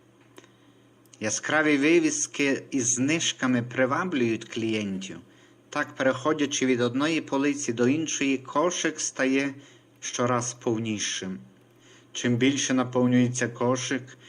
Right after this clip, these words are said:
тим більше задоволення дістає покупець. Здається, зробив все, що хотів.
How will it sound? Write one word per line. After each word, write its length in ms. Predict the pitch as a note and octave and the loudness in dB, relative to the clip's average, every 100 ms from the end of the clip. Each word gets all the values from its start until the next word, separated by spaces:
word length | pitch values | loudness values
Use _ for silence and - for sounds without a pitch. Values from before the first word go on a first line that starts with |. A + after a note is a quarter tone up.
| - - - | -20 -20 -2
тим 200 | C#3 B2 | 0 4
більше 380 | D3 D3+ - | 2 2 0
задоволення 760 | C3 C3 B2+ B2+ D3 D3 C#3+ C3+ C3 | 0 2 4 4 4 4 4 2 -2
дістає 540 | B2+ B2 - - A#2+ B2 | -4 -4 -2 0 2 2
покупець. 840 | A#2+ - G#2+ A2 F#2+ F2+ - - _ _ _ _ - - - | -2 -6 -8 -4 -4 -6 -12 -14 _ _ _ _ -20 -20 -16
Здається, 560 | - A2+ A#2+ C3+ - B2 | -6 0 2 2 0 -2
зробив 360 | A2+ A#2 B2 | -2 0 0
все, 260 | A#2+ - B2+ | 0 -2 -2
що 260 | - - A#2 | -2 -4 -6
хотів. 520 | A2+ - - F#2+ | -6 -8 -8 -8